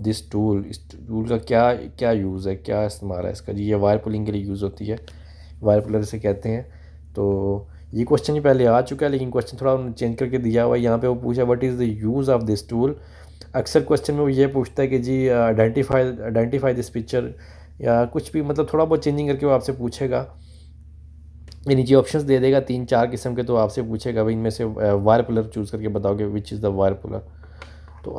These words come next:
आपने वो चूज़ करना है उसमें से। तो इस तरह से मतलब क्वेश्चन घुमा फिरा के देते हैं। नीचे आप देख सकते हैं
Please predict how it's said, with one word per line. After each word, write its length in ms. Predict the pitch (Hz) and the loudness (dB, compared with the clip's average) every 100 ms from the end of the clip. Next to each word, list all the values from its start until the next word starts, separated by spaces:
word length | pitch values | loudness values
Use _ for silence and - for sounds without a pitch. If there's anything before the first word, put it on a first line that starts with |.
| 135 | 2
आपने 200 | 131 147 | 2 2
वो 200 | 139 135 | 2 2
चूज़ 260 | 123 113 107 | 2 -4 -2
करना 240 | 101 101 | -2 0
है 40 | 104 | -2
उसमें 180 | - | -4
से। 140 | 117 - | -10 -6
तो 100 | 175 | -6
इस 120 | - | 0
तरह 100 | 180 | 0
से 120 | - | 2
मतलब 340 | 160 147 160 151 | -2 0 -2 0
क्वेश्चन 340 | 151 - 151 | -2 0 -2
घुमा 280 | 135 135 120 | 0 2 2
फिरा 200 | 123 120 | 4 2
के 120 | 110 | 2
देते 300 | 104 98 - | 0 -2 -4
हैं। 140 | 98 104 - - - - - - - - - - - - - - - - - - - - - - - - - - - - | -6 -8 -14 -20 -20 -20 -20 -20 -20 -20 -20 -20 -20 -20 -20 -20 -20 -20 -20 -20 -20 -20 -20 -20 -20 -20 -20 -20 -14 -2
नीचे 260 | 123 - | 0 4
आप 80 | 147 | 4
देख 180 | 123 135 | 6 4
सकते 300 | 156 139 156 | 2 -2 0
हैं 160 | 151 | 2